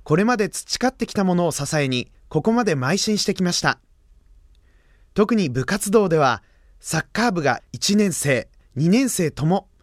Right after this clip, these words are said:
県大会出場。そして野球部が二月二十日から始まる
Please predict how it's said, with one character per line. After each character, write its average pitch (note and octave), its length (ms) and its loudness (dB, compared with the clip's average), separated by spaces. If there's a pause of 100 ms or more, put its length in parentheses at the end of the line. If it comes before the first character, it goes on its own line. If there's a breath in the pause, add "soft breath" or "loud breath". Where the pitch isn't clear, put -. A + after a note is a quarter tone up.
県 A3+ 240 2
大 B3+ 160 0
会 C#3 160 -2
出 - 280 -4
場。 C3 360 0 (880)
そ F#3+ 160 0
し - 80 0
て A2 200 2 (100)
野 D#3 200 0
球 C#4 180 2
部 A3 140 0
が A#2 260 0
二 D#3 160 2
月 A#3+ 300 -2
二 C#3+ 160 -6
十 - 120 -10
日 A3 120 -2
か A3+ 80 0
ら G#3 80 0
始 F3 220 -2
ま E3+ 120 2
る D3+ 220 -2